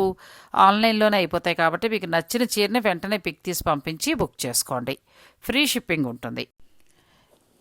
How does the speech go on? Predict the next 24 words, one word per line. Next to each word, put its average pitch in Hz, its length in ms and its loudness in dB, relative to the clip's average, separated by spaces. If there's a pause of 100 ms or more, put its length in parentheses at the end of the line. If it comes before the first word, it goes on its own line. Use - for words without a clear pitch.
(140)
నెక్స్ట్ 262 280 -4 (200)
శారీస్ 226 400 0
కూడా 233 200 -2
అన్ని 208 240 -8
ఫ్యాన్సీ 180 340 0 (100)
శారీస్ 147 360 -6
అండి. 156 180 -10 (460)
డిఫరెంట్ 247 360 -4
డిఫరెంట్ 233 360 -6
ఫ్యాబ్రిక్స్ 147 480 -2
ఉన్నాయి. 143 300 -8
మీకు 160 140 -10 (120)
జార్జెట్, 165 520 -2 (220)
తర్వాత 151 300 -4 (100)
మహేశ్వరి 156 540 -8
చందేరి, 147 460 -8 (760)
సిల్క్ 180 360 -4
కోట, 151 240 -6 (280)
ఫ్యాన్సీ 165 420 -2 (100)
కోట, 151 240 -6 (440)
ఆ - 20 -2 (100)
తర్వాత 147 260 -6 (140)
బెనారస్లో 160 760 -4 (320)
జార్జెట్, 151 480 -4